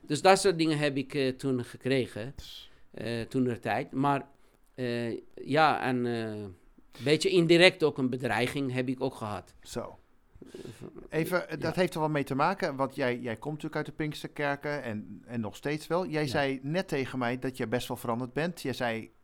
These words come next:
Speaker 2: "Tien jaar geleden zou ik zeggen, 'Wow, ik ben pastoor en dit
Speaker 1: Ja,
Speaker 2: en dat en zo.'"
Speaker 1: zoiets van, ja, ja.
Speaker 2: Ehm, dat zie je in die kringen vaak ook, hè? Dat, dat staat ook in je boek, vaak het
Speaker 1: Ja.
Speaker 2: overdrijven van aantallen en interessantigheid.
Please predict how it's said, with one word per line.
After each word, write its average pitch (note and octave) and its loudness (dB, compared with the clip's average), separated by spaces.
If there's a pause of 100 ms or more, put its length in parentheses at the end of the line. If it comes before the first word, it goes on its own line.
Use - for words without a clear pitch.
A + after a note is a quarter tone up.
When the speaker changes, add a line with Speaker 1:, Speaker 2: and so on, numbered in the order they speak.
(120)
Speaker 2:
"Tien D#3+ -6
jaar C3 0
geleden B2+ -2
zou A2+ -4
ik - -16
zeggen, G#2 -12
'Wow, A#2+ -8
ik B2+ -10
ben G2+ -6
pastoor B2 -2
en A2+ -8
dit A#2 -2
Speaker 1:
Ja, A2+ 0
Speaker 2:
en G#2 -2
dat B2 0
en B2 -8
zo.'" B2 -4
Speaker 1:
zoiets B2 -2
van, G2 -12 (160)
ja, F#2 -14 (160)
ja. D3+ 6
Speaker 2:
Ehm, D3 -4 (680)
dat D#3 2
zie E3 -4
je D#3 -2
in C#3+ -4
die C3 -4
kringen B2 -6
vaak G#2+ -4
ook, B2 0
hè? F3+ 0
Dat, B2 -6
dat B2 -4
staat C3 0
ook - -12
in C3 -6
je A2 -2
boek, - -8
vaak C3 2
het G#2+ -8
Speaker 1:
Ja. F#2+ -8
Speaker 2:
overdrijven A#2+ 0
van - -2
aantallen C3 2
en B2+ -4
interessantigheid. C3+ -6